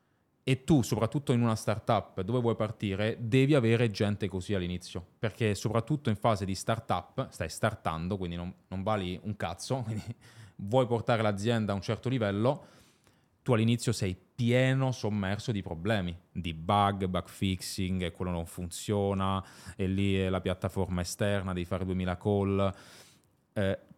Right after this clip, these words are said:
poi fa entrare degli abbonati, quindi persone che ti pagano al mese. Quella persona che ti sta pagando al mese, se non funziona qualcosa, diventa un rompicoglioni. Ed è giusto così, e tu devi risolvere i problemi così, tac, come fa Fei-, come fanno le grosse aziende.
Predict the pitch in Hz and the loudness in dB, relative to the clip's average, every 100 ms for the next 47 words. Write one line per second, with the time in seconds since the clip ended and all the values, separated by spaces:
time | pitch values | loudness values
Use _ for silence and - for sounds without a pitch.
0 | _ 110 107 107 98 - 104 101 110 110 | _ 2 4 2 0 0 0 0 2 2
1 | 104 101 - 104 113 104 87 87 92 117 | 2 -2 -6 -2 2 2 0 -2 0 0
2 | 92 90 - 104 98 101 - 110 104 98 | 0 -6 -4 -4 -2 -6 -4 -2 -2 -4
3 | 92 101 92 92 92 120 101 92 87 - | -4 -2 -2 -2 0 2 2 -2 -8 -10
4 | - 120 120 107 123 117 104 101 110 107 | 0 2 2 0 -2 -2 -2 -2 -2 0
5 | 104 101 101 104 95 95 95 87 101 90 | -2 0 0 0 -2 -4 -6 -8 -8 -6
6 | 117 110 101 101 104 85 - 101 110 - | -4 -2 -2 -4 -2 -2 0 2 0 0
7 | 135 101 98 120 98 92 95 90 87 139 | 2 2 2 2 0 0 -2 -4 2 4
8 | 110 85 - _ - 123 120 113 101 98 | 4 0 -10 _ -2 2 2 2 0 0
9 | 95 95 131 - 104 113 104 107 110 104 | -2 2 0 0 -4 -4 -2 -2 -2 -4
10 | 95 98 95 117 101 101 113 - - _ | -4 -4 -2 0 2 4 4 2 -8 _
11 | - 92 117 - _ _ 110 - - 92 | -8 -4 -6 -8 _ _ -6 -6 -14 -16
12 | _ 104 107 90 98 - 87 113 110 113 | _ -6 -4 -2 -4 -4 -4 -2 -2 -2
13 | 92 120 90 90 82 82 80 110 87 87 | -2 -4 -4 -6 -10 -12 -8 -6 -6 -8